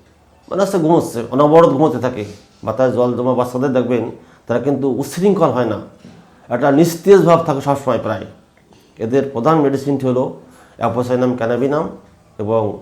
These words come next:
অ্যাপিসমেল। যদি অ্যাপিসমেল দেন সিক্স পাওয়ার দিনে দুবার, অ্যাপোসাইনাম দিলেও সিক্স পাওয়ার দিনে দুবার, দুটো একসঙ্গে দেবেন না কিন্তু, পর্যায়ক্রমে দেবেন। অর্থাৎ,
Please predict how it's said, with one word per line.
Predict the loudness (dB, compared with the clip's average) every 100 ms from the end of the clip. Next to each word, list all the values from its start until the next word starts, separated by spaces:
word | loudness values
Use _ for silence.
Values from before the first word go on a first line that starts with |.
| -8
অ্যাপিসমেল। | -6 -4 -6 -8 -12 -12 -18 -20 _ _ _ -8
যদি | -4 0
অ্যাপিসমেল | 0 2 0 2 2 2
দেন | 0 -2 -6 -16 _ -6
সিক্স | -4 -2
পাওয়ার | 0 2 2
দিনে | 0
দুবার, | 0 2 2 2 -4 -18 -20 _ _ _ _ _ _ _
অ্যাপোসাইনাম | 2 4 4 4 4
দিলেও | 4 2
সিক্স | 0 -4
পাওয়ার | 0 0
দিনে | 2 0
দুবার, | 0 -2 -4 -6
দুটো | -2 0
একসঙ্গে | 0 0 2
দেবেন | 2 0
না | 0
কিন্তু, | -4 -6 -10 -6
পর্যায়ক্রমে | -4 0 0 0 -2 -2
দেবেন। | -2 -4 -6 -16 -20 _ -4
অর্থাৎ, | 0 0